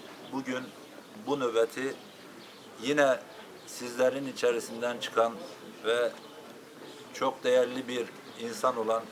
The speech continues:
Nevzat Başkanımıza yeni bir başlangıç yapmak üzere, Bismillah deyip yeni bir sayfa açmak üzere teslim ediyor.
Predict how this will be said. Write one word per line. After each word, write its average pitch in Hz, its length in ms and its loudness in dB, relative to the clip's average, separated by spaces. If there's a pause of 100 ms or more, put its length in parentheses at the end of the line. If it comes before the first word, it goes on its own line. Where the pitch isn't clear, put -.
(140)
Nevzat 120 480 2
Başkanımıza 117 680 4 (1200)
yeni 143 200 4
bir 139 180 4
başlangıç 127 600 6
yapmak 131 340 4
üzere, 113 320 4 (280)
Bismillah 127 640 0
deyip 127 240 -2 (160)
yeni 131 200 -4
bir 131 100 -2
sayfa 123 400 4
açmak 123 360 2
üzere 117 380 4 (140)
teslim 117 320 2
ediyor. 90 300 -6